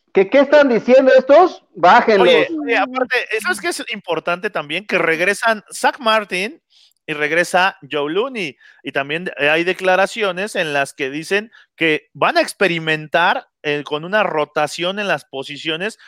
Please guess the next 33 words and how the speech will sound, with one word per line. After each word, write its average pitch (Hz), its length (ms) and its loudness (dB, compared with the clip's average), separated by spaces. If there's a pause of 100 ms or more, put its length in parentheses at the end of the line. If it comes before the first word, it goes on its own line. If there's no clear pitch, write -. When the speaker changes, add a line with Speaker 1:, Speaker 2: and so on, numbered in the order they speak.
(100)
Speaker 2:
para 135 180 0
que 139 140 -10
Zach 180 180 -2
Martin 170 420 -4
pueda 165 220 -2
jugar 156 420 -4
tanto 131 400 -8
de 123 100 -8
tackle 220 440 -4
como 135 240 -10
de 123 160 -6
guard, 226 280 2 (180)
y 127 100 -6
lo 135 120 -2
mismo 143 340 -6
con 127 200 -8
Joe 123 220 -4
Looney, 117 220 -8
¿no? 160 120 -4
Entonces, 185 440 -2
eso 240 180 -4
también, 226 460 -2 (240)
eh, 139 220 0
es 170 180 -2
un 226 120 -4
mensaje 180 400 0
importante 156 680 -2
para 123 420 0
los 127 160 -4
Dallas 160 180 2
Speaker 1:
Oye. 220 100 6
Speaker 2:
Cowboys, 214 180 6
que 170 60 2